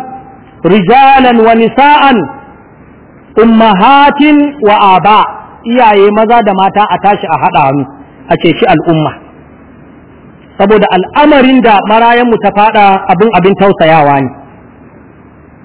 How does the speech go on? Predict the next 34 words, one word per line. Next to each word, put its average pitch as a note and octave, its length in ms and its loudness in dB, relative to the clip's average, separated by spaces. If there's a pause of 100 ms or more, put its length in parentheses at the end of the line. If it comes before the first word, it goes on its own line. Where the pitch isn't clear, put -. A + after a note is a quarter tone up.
(1200)
Kwace G3 480 0 (640)
mu G3+ 220 0
ne. G3 160 0 (1000)
Waya C#4+ 320 0
a A#3 180 -2
nan B3 140 -2
in A#3+ 180 -4
ka A3+ 120 -2
la-, B3 160 -6
wani B3+ 260 0
zai C4 160 0
laɗe A#3+ 240 -4
kai C#4 160 0
ya A3 100 0
ta-, G#3+ 180 -8
ya G3 120 -2
kwace A3 340 -4
maka F3+ 240 -6
waya, F3 200 -2
ya F3 100 -2
nuna B3+ 240 -2
maka A3+ 240 -4
wuƙa B3 300 -2
kawai. A#3+ 280 -2 (360)
A A#3 160 -2
layi, C4 480 2 (340)
a A#3+ 140 -6 (100)
anguwa, B3 520 0 (240)
kana D#4+ 340 -2
tafiya C#4+ 420 -2
nit, E4+ 180 0 (260)
ka D4 200 -2
fito C#4+ 240 -2
masallaci, C#4 640 -2